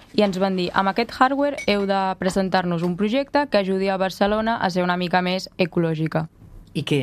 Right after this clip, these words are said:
Speaker 2: i com era aquest projecte? Què vau fer?
Speaker 1: Vam decidir fer unes papereres intel·ligents.
Speaker 2: Ah!
Speaker 1: Però no es queda allà la idea. Són unes papereres que tu, al tirar la brossa, detecta quin tipus de material i te'l recicla. D'aquesta manera estem obligant a la gent a reciclar,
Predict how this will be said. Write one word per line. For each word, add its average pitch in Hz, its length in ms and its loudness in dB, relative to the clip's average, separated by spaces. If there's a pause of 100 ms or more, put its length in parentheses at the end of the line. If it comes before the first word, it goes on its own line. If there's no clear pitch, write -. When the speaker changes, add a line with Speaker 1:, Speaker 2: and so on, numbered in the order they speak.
Speaker 2:
i 135 80 -6
com 127 220 0
era 107 160 -4
aquest 104 180 -4
projecte? 107 420 -4
Què - 140 -2
vau 113 80 -2
fer? 107 220 -4 (400)
Speaker 1:
Vam 196 220 2
decidir 214 440 -2
fer 240 380 0
unes 208 320 0
papereres 208 500 2
intel·ligents. 185 800 -2
Speaker 2:
Ah! 480 340 2
Speaker 1:
Però 202 180 0
no 220 120 0
es 240 120 -4
queda 202 200 0
allà 175 180 0
la 170 100 0
idea. 170 280 -2 (180)
Són 180 220 0
unes 180 120 -2
papereres 240 720 0
que 185 140 -2
tu, 190 240 0
al 165 120 2
tirar 165 220 -2
la 185 140 -2
brossa, 262 400 -2 (320)
detecta 185 460 2
quin 196 180 0
tipus 190 200 -2
de 208 80 2
material 240 520 0
i 233 80 0
te'l 240 160 2
recicla. 175 460 -2 (140)
D'aquesta 190 320 2
manera 220 360 0
estem 208 200 -2
obligant 196 400 0
a 175 120 2
la 180 120 0
gent 240 280 -2
a 196 80 4
reciclar, 185 480 0